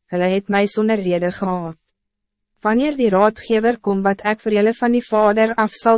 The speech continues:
stuur, die Gees van die waarheid wat van die Vader af uitgaan, sal hy oor my in die openbaar getuienis aflê.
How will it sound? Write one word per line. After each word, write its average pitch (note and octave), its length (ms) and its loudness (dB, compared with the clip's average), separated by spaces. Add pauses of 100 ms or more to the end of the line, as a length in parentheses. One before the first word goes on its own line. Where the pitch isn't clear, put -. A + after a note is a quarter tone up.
stuur, F#3+ 480 -6 (400)
die G3+ 80 -2
Gees A#3+ 460 0
van A3+ 100 2
die G#3 80 2
waarheid F#3+ 560 0
wat F#3+ 160 -4
van G3 160 0
die F#3 80 0
Vader G#3+ 560 2
af G3+ 300 0
uitgaan, E3+ 560 -6 (260)
sal F#3+ 220 -2
hy F#3 160 0
oor F#3+ 180 0
my F3+ 220 0
in F#3 100 -2
die F#3 160 0
openbaar G3 560 0
getuienis F3 720 -4
aflê. F3+ 380 -8